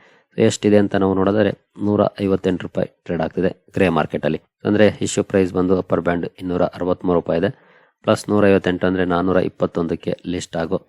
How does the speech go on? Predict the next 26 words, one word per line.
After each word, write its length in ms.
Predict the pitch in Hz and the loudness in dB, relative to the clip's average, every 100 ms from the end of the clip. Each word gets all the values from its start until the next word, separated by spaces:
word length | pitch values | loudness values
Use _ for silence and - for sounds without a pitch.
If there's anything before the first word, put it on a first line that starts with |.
| 92 | -8
ಲಕ್ಷಣ 360 | 90 - 90 | -6 -4 -6
as 380 | 90 - 90 92 | -6 -4 -6 -2
of 100 | 95 | -4
now 200 | 90 95 - | -2 -4 0
ಕಾಣ್ತಾ 380 | 82 82 - | 0 0 -2
ಇದೆ. 240 | 78 78 _ | -4 -4 _
ಅಂದ್ರೆ 180 | 120 120 | 2 4
ಅರವತ್ತು 520 | - 95 104 104 - | 4 2 2 2 2
ಪರ್ಸೆಂಟ್ 460 | 98 95 - 98 90 | -2 -2 -2 -4 0
ಲಾಭ 220 | 90 87 92 _ | 0 2 -2 _
ಈ 160 | 104 101 | -2 -2
ಕಂಪನಿ 480 | - 90 - 87 85 | 0 -4 -2 -2 -2
ಕೂಡ 160 | 90 | -2
ಕೊಡುವಂತ 560 | 101 - 90 87 82 - | -4 -2 2 2 2 -2
ಚಾನ್ಸಸ್ 540 | 90 - 85 - - | -2 -2 -4 -6 -8
ಇದೆ 200 | 92 120 - | -2 -2 0
ಲಿಸ್ಟಿಂಗ್ 440 | 92 87 - 80 | -4 -2 -6 -2
ಅಲ್ಲಿ. 220 | 80 78 _ _ - | -2 -4 _ _ -8
Again 280 | 85 107 107 _ - | 2 4 2 _ -4
ಇದು 180 | 107 - | 0 0
ಚೇಂಜ್ 320 | - 107 104 | 0 0 2
ಆಗ್ತಾ 240 | 98 - | 0 0
ಇರುತ್ತೆ, 200 | 98 85 | -4 -2
ನಿಮ್ಗೆ 220 | 87 90 | -4 0
ಗೊತ್ತಿದೆ. 320 | 90 95 92 95 | 2 2 2 -2
But 400 | _ _ 117 | _ _ 0